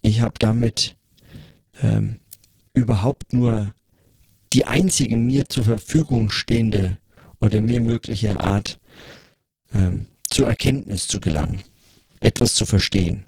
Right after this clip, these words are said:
Und nachdem ich auch mit dem Verstehen kein Problem hab, weil mir eben, wie gesagt, diese Eindeutigkeit kein Anliegen ist und das Durcheinander kein Problem,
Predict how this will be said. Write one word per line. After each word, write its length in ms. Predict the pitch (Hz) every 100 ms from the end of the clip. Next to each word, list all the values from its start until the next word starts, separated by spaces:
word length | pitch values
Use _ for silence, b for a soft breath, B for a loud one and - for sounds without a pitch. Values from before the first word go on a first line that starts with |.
| _
Und 200 | 117 110 - -
nachdem 340 | 98 - 107
ich 160 | 98 -
auch 120 | -
mit 140 | 92
dem 120 | 90 87
Verstehen 340 | 87 - 135
kein 220 | - 90
Problem 420 | - - 92 95
hab, 160 | 120 -
weil 140 | 90
mir 320 | 90 - 101 -
eben, 280 | - 107 95
wie 100 | 98
gesagt, 380 | - 110 123 -
diese 280 | 92 - -
Eindeutigkeit 800 | 113 120 104 98 - - 87 -
kein 180 | 95 90
Anliegen 440 | 107 135 147 127
ist 200 | 123 -
und 100 | 95
das 140 | 87
Durcheinander 560 | - 113 98 101 95 -
kein 240 | 90 90
Problem, 400 | - - 98 123